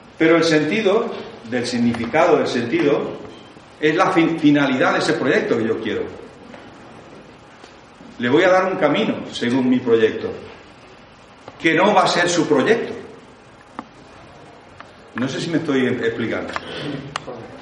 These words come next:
No va a ser su proyecto. El proyecto por el cual esa criatura viene al mundo.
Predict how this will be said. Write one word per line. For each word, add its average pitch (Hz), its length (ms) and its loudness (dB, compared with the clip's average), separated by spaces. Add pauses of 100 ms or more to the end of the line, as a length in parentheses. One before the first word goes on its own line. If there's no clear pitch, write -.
(380)
No 143 220 2
va 208 100 4
a 208 40 2
ser 220 180 6
su 214 180 0
proyecto. - 460 2 (960)
El 151 160 4
proyecto 156 420 4
por 156 160 6
el 143 120 4
cual 151 600 2
esa 151 320 4
criatura 139 460 4
viene 143 260 4
al 123 120 0
mundo. - 420 2